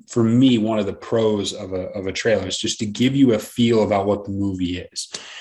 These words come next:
Um, this is especially important, I think, for movies that don't have, um, a particular,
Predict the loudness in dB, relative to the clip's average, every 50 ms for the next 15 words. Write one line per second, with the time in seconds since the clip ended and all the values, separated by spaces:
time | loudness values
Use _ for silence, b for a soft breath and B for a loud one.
0 | B B B B B -4 -2 0 0 2 2 2 2 2 4 2 2 2 2 0
1 | 0 0 2 2 4 4 4 4 4 4 4 4 4 4 2 -2 -6 -4 0 2
2 | 4 4 4 2 -2 -6 -6 -8 -8 -8 -8 -8 -8 -6 -4 -4 -4 -4 -6 B
3 | B B B B B B -2 2 4 6 6 8 8 8 8 8 8 6 6 6
4 | 4 2 0 0 0 0 -2 -2 0 2 2 2 2 0 -4 -8 -6 -4 -2 -2
5 | 0 0 0 0 0 0 -4 -8 -14 -20 _ _ _ _ _ _ _ _ _ _
6 | _ -10 -6 -4 -4 -4 -4 -4 -4 -4 -6 -8 -14 _ _ _ _ _ _ _
7 | -20 -20 -20 _ -20 -20 -16 -8 -4 -4 -4 -4 -4 -6 -6 -6 -6 -6 -4 0
8 | 0 0 0 2 2 2 4 4 4 4 4 4 4 2 0 B